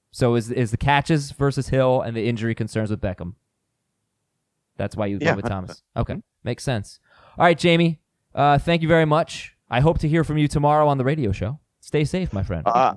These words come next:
Speaker 2: I will let you know. Everybody listening that's in the, uh, on the East Coast, certainly in the Florida area, please be safe, and, um, you know, hopefully your drafts go well this weekend.
Speaker 1: Yes, Ben. Let's, uh, let's read some tweets.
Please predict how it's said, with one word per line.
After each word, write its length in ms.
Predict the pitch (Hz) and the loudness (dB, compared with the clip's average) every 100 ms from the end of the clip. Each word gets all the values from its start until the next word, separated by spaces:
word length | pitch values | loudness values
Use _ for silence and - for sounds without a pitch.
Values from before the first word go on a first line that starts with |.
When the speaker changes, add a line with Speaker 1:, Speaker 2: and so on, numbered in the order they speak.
| - | -2
Speaker 2:
I 120 | 170 | 0
will 80 | 190 | 2
let 100 | 196 | 2
you 80 | 196 | 2
know. 300 | 214 143 120 | 0 0 -2
Everybody 420 | 117 139 151 151 | -4 0 0 2
listening 420 | 156 156 160 165 | 0 0 -4 -2
that's 300 | 151 147 - | 0 0 -2
in 140 | 139 143 | -8 -4
the, 220 | 139 135 | 0 2
uh, 240 | 135 131 | 4 4
on 180 | 90 127 | 4 0
the 60 | 127 | -2
East 160 | 147 | -2
Coast, 280 | - 139 156 | 2 2 2
certainly 300 | - 107 131 | 0 -2 -2
in 60 | 131 | -2
the 80 | 131 | -2
Florida 340 | 113 131 120 | 2 2 4
area, 260 | 131 135 139 | 4 4 2
please 220 | - 127 | -2 -4
be 120 | 131 | -2
safe, 420 | 143 147 185 - | 2 2 2 -2
and, 260 | 131 127 123 | -4 -4 -2
um, 400 | 131 127 131 - | 0 0 -2 -6
you 80 | 117 | -6
know, 120 | 127 | -4
hopefully 400 | 127 - 127 131 | -4 -4 -2 0
your 100 | 123 | 2
drafts 300 | 127 135 - | 2 2 0
go 100 | 131 | -2
well 160 | 147 147 | -2 -4
this 140 | 139 | -6
weekend. 180 | - - _ | -12 -16 _
Speaker 1:
Yes, 520 | - 113 120 - - - | -8 -4 -4 -6 -14 -4
Ben. 500 | 120 139 185 262 240 - | 0 2 0 -2 -10 -4
Let's, 340 | 123 151 - | -2 -2 -4
uh, 240 | 151 147 | -2 0
let's 320 | 127 135 147 - | 0 -2 -4 -10
read 500 | 123 127 123 127 - | -8 -4 -4 -4 -10
some 520 | - - 98 101 113 - | -12 -8 -6 -6 -10 -8
tweets. 440 | 269 - - - | -8 -8 -14 -20